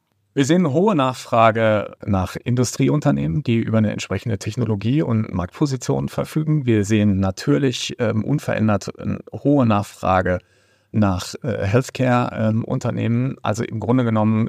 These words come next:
vielfach nach Unternehmen, die in stabilen Industrien agieren, A, B, aber auch innerhalb dieser Industrien ein U S P haben. Das ist ein,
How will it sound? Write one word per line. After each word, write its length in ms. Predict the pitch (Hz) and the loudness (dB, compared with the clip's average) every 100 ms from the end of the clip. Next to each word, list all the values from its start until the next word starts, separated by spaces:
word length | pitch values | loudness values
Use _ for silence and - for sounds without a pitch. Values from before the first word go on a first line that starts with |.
| - | -4
vielfach 560 | - - 139 127 113 - | -8 -4 -2 0 -2 0
nach 300 | 107 104 - | 0 0 -2
Unternehmen, 500 | 120 117 104 113 117 | -4 -2 0 0 -2
die 160 | 110 | -2
in 140 | - 104 | -4 -4
stabilen 480 | - 101 110 113 | -4 -4 0 0
Industrien 580 | - 110 101 - 147 156 | -2 -4 -6 -4 -2 -2
agieren, 400 | 139 127 135 131 | -2 -2 -2 0
A, 320 | - 107 120 127 _ _ _ | 0 0 -2 -6 _ _ _
B, 420 | - 104 113 131 127 _ | -6 0 2 2 0 _
aber 280 | - 104 - | 0 2 4
auch 120 | - | 0
innerhalb 520 | - 143 120 110 - | 0 2 2 2 -2
dieser 280 | - 107 101 | -4 2 2
Industrien 800 | - 107 98 - - 107 110 113 - | 2 0 0 -4 -2 0 2 0 -2
ein 220 | 107 135 | -2 0
U 40 | 151 | 0
S 120 | 131 | -2
P 220 | - 123 | -2 -4
haben. 360 | 104 82 - - _ _ _ _ _ - | -2 -6 -8 -14 _ _ _ _ _ -6
Das 160 | - 98 | -4 -2
ist 160 | - 127 | -4 0
ein, 240 | 110 | 0